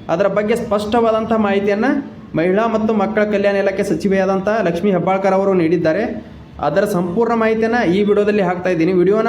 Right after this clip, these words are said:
ಪೂರ್ತಿಯಾಗಿ ವೀಕ್ಷಣೆ ಮಾಡ್ರಿ. ಮತ್ತು ಇದೇ ಮೊದಲ ಬಾರಿಗೆ ಯಾರಾದರೂ ನಮ್ಮ YouTube ಚಾನಲ್ನ ನೋಡ್ತಾ ಇದ್ರೆ ದಯವಿಟ್ಟು ಸಬ್ಸ್ಕ್ರೈಬ್ ಮಾಡ್ಕೊರಿ.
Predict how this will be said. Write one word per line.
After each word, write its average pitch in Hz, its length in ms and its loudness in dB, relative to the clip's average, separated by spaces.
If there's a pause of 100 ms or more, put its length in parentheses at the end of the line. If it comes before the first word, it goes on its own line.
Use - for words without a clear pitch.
(140)
ಪೂರ್ತಿಯಾಗಿ 202 380 0
ವೀಕ್ಷಣೆ 202 320 2
ಮಾಡ್ರಿ. 190 560 -2
ಮತ್ತು 208 500 0
ಇದೇ 196 180 2
ಮೊದಲ 214 300 2
ಬಾರಿಗೆ 214 480 -2 (300)
ಯಾರಾದರೂ 202 400 2
ನಮ್ಮ 220 200 2
YouTube 175 320 2
ಚಾನಲ್ನ 208 320 0
ನೋಡ್ತಾ 190 280 0
ಇದ್ರೆ 185 260 0
ದಯವಿಟ್ಟು 202 360 0
ಸಬ್ಸ್ಕ್ರೈಬ್ 196 460 0
ಮಾಡ್ಕೊರಿ. 160 560 -2